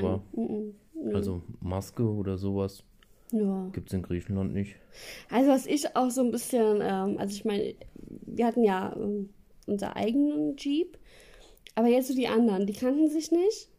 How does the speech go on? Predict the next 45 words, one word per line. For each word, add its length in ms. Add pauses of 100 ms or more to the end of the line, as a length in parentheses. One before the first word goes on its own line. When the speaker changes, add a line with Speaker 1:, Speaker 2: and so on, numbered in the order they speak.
(560)
Speaker 2:
und 120
saßen 300
dann 100
zu 100
viert 280
in 60
diesem 220
Jeep 300
und 80
da 80
ist 140
es 140
dann 120
nicht 180
mal 80
so, 120
dass 180
du 80
vorher 320
getestet 560
wirst 220
oder 120
geguckt 380
wird, 140
ob 120
du 80
geimpft 400
bist 160
oder 200
sowas. 340 (720)
Nee, 220
du 160
wirst 200
da 60
einfach 420
zusammen 420
reingesetzt. 880 (1300)
Und 80
das 60
fand 140
ich 80
schon 120
so 80
ein 60
bisschen, 420